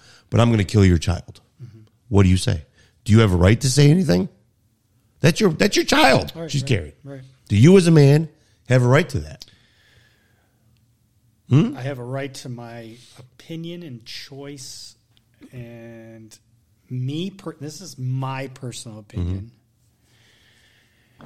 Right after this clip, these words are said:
Speaker 2: I would love to discuss why she would do that.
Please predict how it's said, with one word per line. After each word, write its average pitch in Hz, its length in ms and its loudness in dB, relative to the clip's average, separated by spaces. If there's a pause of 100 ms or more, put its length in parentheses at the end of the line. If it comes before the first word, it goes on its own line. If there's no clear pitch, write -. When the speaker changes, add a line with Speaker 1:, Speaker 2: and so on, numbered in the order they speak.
(300)
Speaker 2:
I 131 200 -8
would 131 240 -10
love 127 300 -12
to 117 480 -14
discuss 120 580 -16 (180)
why 117 540 -14
she 135 200 -16
would 135 220 -16
do 143 160 -16
that. 151 300 -20